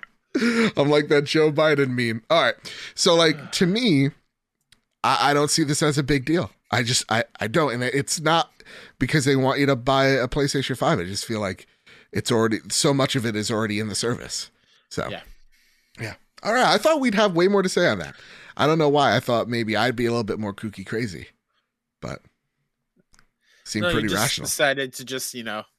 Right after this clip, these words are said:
Speaker 2: make fun of my Mets fandom. It's fine.
Speaker 1: That's fine. I bet Sertonis really likes me on this episode.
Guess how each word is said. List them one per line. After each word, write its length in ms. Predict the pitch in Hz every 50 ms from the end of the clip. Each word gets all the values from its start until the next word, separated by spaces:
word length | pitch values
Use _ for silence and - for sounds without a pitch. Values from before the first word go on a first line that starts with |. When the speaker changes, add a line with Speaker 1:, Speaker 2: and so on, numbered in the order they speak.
| _ _ _ _ _ _ _ _ _ _ _ _ _ _ _ _ _
Speaker 2:
make 180 | 120 123 123
fun 220 | - - 139 131 131
of 60 | 127
my 120 | 131 131
Mets 240 | 127 127 127 127 -
fandom. 380 | - 139 147 151 139 - 95 104
It's 100 | 104 -
fine. 220 | - 107 107 127 _ _
Speaker 1:
That's 120 | 117 117 -
fine. 100 | - - - - - - -
I 120 | - - 156
bet 200 | 147 214 240 254
Sertonis 600 | - - 175 170 - 165 151 127 110 90 - -
really 200 | 104 92 90 87
likes 280 | 87 82 76 - - 78
me 80 | 73
on 120 | 60 58 64
this 160 | 67 - -
episode. 440 | - - - - - - - -